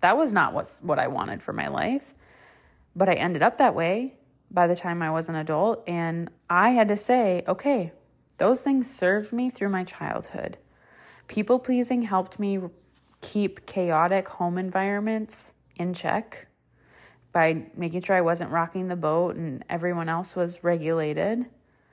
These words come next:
right? Being that perfectionist allowed me to be a three-sport athlete and focus on my grades and not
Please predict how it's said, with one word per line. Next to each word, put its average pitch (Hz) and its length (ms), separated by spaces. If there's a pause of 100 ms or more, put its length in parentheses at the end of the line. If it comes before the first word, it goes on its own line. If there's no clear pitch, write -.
(480)
right? 170 380
Being 214 320
that 202 180
perfectionist 196 960
allowed 180 320
me 180 160
to 180 140
be 180 300
a 165 100
three-sport 180 600
athlete 180 680 (360)
and 160 260
focus 180 360
on 214 140
my 214 140
grades 175 760 (100)
and 160 760 (320)
not 180 480